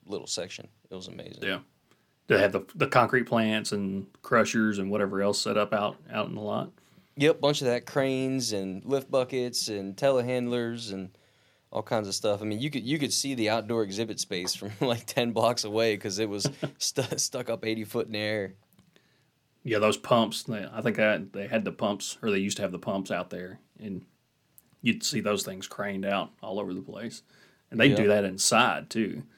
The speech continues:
Speaker 2: I forget
Speaker 1: Mm-hmm.
Speaker 2: exactly which halls had those super tall ceilings, but
Speaker 1: That's
Speaker 2: they'd have those
Speaker 1: Central.
Speaker 2: things in there.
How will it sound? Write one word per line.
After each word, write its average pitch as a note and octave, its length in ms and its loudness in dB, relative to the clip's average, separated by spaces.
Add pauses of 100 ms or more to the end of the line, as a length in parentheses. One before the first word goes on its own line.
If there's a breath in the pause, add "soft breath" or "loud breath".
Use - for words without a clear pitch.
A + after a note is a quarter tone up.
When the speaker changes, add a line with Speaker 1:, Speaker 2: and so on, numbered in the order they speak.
(400 soft breath)
Speaker 2:
I A#2 60 -2
forget G#2+ 240 2
Speaker 1:
Mm-hmm. G#2+ 60 4
Speaker 2:
exactly G2+ 340 2
which G#2+ 220 0
halls G2+ 300 6
had G#2 140 -2
those F#2 220 -4
super - 480 0
tall G2 320 -4
ceilings, F#2+ 640 -8 (680)
but D#3 120 -8
Speaker 1:
That's G#2 140 2
Speaker 2:
they'd F#2+ 40 2
have G2 160 4
those F#2+ 40 4 (100)
Speaker 1:
Central. - 20 0 (100)
Speaker 2:
things F#2+ 140 -6
in F#2+ 120 -8
there. F#2+ 200 -8